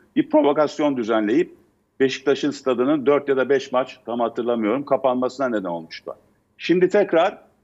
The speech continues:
işte statlar, maçlar seyircisiz oynansın falan diyenleri görüyorum işte. En başta da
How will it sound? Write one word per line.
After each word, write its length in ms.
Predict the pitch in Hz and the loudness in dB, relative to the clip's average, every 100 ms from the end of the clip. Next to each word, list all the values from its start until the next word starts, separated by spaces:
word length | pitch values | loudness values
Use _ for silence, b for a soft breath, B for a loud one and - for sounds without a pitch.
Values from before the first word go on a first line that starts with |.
| _ _ _ | _ _ _
işte 220 | _ 156 | _ -10
statlar, 480 | 147 - 156 156 165 | -8 -2 -2 0 0
maçlar 360 | 143 139 - 156 | 0 -6 -4 -4
seyircisiz 460 | 151 139 139 151 | -2 -4 -6 -8
oynansın 640 | 127 127 123 127 123 123 135 | -4 -2 2 2 2 0 -2
falan 360 | 110 120 135 | 2 2 2
diyenleri 960 | 117 117 117 117 - _ _ 98 104 110 | 2 2 2 -2 -14 _ _ -10 -4 -2
görüyorum 300 | 98 85 71 | 2 2 0
işte. 200 | 69 - | -6 -8
En 140 | 87 87 | -4 -2
başta 300 | 78 - - | -2 -4 0
da 220 | 123 | 0